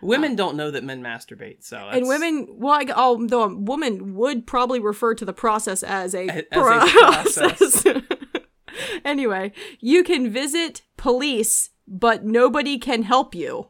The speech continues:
Speaker 1: Oh, no.
Speaker 2: I know what I am doing.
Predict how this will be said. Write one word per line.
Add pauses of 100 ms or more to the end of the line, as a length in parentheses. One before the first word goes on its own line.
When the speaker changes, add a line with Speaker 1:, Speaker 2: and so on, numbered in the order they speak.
Speaker 1:
Oh,
no.
Speaker 2:
I
know
what
I
am
doing.